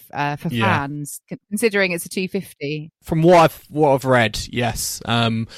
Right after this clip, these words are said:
Speaker 2: I feel like there may, <laughs> maybe the tournament organisers are cashing in on the, uh, world number one being there. I mean, who, to be fair, who wouldn't when
Speaker 1: Who
Speaker 2: you've got
Speaker 1: wouldn't?
Speaker 2: the, you know,
Speaker 1: Yeah.
Speaker 2: the world, the world number one? And finally, we've got the Prague Open in the Czech Republic. Kontaveit is the top seed.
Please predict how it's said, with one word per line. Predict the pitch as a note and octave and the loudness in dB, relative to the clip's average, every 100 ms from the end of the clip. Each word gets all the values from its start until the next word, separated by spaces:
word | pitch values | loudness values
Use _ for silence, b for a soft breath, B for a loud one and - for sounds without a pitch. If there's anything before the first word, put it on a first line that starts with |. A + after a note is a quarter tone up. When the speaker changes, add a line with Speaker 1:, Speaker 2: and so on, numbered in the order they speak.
| B B | B B
Speaker 2:
I | |
feel | - C#3+ | 2 4
like | C3+ | 4
there | B2 | 2
may, | B2+ B2 B2 A#2 - | 2 4 4 2 0
<laughs> | - - | -10 -4
maybe | B2+ A#2+ | -2 -2
the | A2+ | -2
tournament | A#2+ A2+ A2+ | -4 0 0
organisers | A2+ A2+ A2 A2 | 0 0 -2 -8
are | |
cashing | - A#2 - A#2 | -8 -6 -4 -4
in | A2+ | -4
on | A2+ | -6
the, | A2 A#2 | -6 -4
uh, | A#2 A#2 B B B B _ | -2 -4 B B B B _
world | B2 B2 G#2+ | 2 2 4
number | A#2 G#2+ | 0 0
one | A2+ G#2+ | -2 0
being | A2 G#2+ | 0 0
there. | G#2+ | 0
I | G#2 | 0
mean, | A2+ A2+ | 0 2
who, | A2+ D3+ A#2 - | 4 2 0 -6
to | - | -2
be | B2+ | 2
fair, | D3 A#2 | 4 4
who | G#2+ C3 | 4 2
wouldn't | A#2 G2+ | 0 -2
when | G2+ | -2
Speaker 1:
Who | G#2+ | -2
Speaker 2:
you've | |
got | F#2 F2+ | -2 -2
Speaker 1:
wouldn't? | A2+ A2+ | 0 -2
Speaker 2:
the, | A#2 | 0
you | A2+ | 0
know, | |
Speaker 1:
Yeah. | A2 A2+ | 0 0
Speaker 2:
the | A#2 | 2
world, | A2+ A2 - | 2 -2 -4
the | A#2 | 0
world | A#2 A2+ | 2 2
number | A2 A2+ | 0 0
one? | A2+ A2+ A2 A2 B B | 2 2 0 -4 B B
And | - D#3 | -2 4
finally, | G3 F#3+ D#3 | 6 8 6
we've | C#3+ C3+ | 4 4
got | E3 - | 2 2
the | C3 | -2
Prague | - - D3 C#3 C3 B2 - _ | -4 2 4 6 6 4 -6 _
Open | C3+ B2+ - C3 B2 | 2 2 4 2 2
in | - C3 B2+ | -2 -2 -2
the | |
Czech | B2 - - | 0 -2 -2
Republic. | A#2+ B2 A2+ A#2+ - _ _ - | -2 -2 0 0 -2 _ _ -20
Kontaveit | - E3 - D3+ C#3 - - | -4 -4 0 0 0 -4 0
is | E3+ D3 - | 2 2 0
the | D3 | -4
top | - - - | 0 -2 -2
seed. | - C#3+ C#3+ C#3 | 0 2 2 0